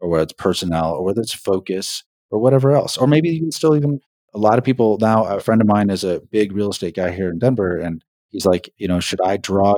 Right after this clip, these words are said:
down these credit lines I have with the banks?"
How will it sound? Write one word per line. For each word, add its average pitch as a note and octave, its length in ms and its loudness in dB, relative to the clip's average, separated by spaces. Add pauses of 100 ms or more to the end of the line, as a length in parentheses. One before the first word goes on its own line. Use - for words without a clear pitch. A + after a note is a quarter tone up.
down F2+ 300 -2
these E2+ 200 -8
credit C#3 300 -2
lines E2+ 260 -8
I - 80 -12
have F2 220 -4
with - 80 -10
the - 60 -8
banks?" - 580 -12